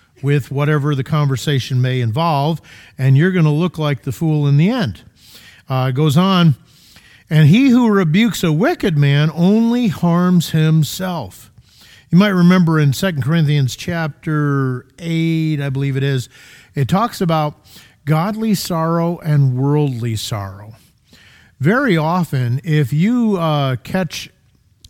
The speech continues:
a person with worldly sorrow in a sin and you confront them,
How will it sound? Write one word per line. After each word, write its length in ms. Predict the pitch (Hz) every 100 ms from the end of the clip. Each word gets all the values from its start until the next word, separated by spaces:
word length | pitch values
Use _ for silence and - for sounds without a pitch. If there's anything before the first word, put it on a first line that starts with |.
| -
a 80 | -
person 480 | - 185 185 185 147
with 180 | 135
worldly 460 | 123 139 175 180 156
sorrow 640 | - 170 156 139 117 117 - _
in 180 | 156 147
a 80 | 147
sin 400 | - 185 160 123
and 140 | 120
you 120 | 151
confront 540 | 165 165 135 165 170 156
them, 280 | 170 180